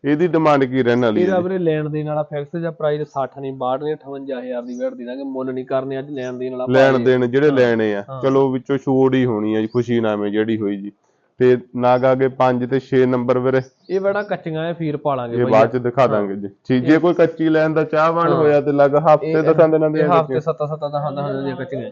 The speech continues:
Speaker 1: ਠੀਕ ਹੈ ਜੀ, ਹਫ਼ਤੇ ਦਸਾਂ ਦਿਨਾਂ ਦੀਆਂ ਕੱਚੀਆਂ। ਜੇ ਕੋਈ ਇਹ ਲੈਣ ਦਾ ਚਾਹਵਾਨ ਹੋਇਆ ਤਾਂ ਬਾਈ ਨਾਲ ਫੋਨ ਤੇ ਗੱਲ ਕਰ ਲੇ।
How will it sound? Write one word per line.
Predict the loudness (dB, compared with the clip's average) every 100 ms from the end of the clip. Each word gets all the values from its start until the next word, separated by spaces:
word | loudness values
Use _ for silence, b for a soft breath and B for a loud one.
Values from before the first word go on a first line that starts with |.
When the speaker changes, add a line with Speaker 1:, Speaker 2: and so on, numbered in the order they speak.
| 0
Speaker 1:
ਠੀਕ | 4 4 4
ਹੈ | 2
ਜੀ, | 4
ਹਫ਼ਤੇ | 4 4 2 2
ਦਸਾਂ | 2 4 4
ਦਿਨਾਂ | 4 2
ਦੀਆਂ | 2 2 2
ਕੱਚੀਆਂ। | 0 -2 0 2 2 -2 _ _
ਜੇ | -2 0
ਕੋਈ | 2 2
ਇਹ | 2 4
ਲੈਣ | 4 4
ਦਾ | 4 2
ਚਾਹਵਾਨ | 4 4 4 2 2
ਹੋਇਆ | 2 2 0 -6 _ -2
ਤਾਂ | 0
ਬਾਈ | 4 4 4
ਨਾਲ | 0
ਫੋਨ | 0 -4 -4
ਤੇ | -4 0
ਗੱਲ | 0 0
ਕਰ | 2 2 2
ਲੇ। | 0 -2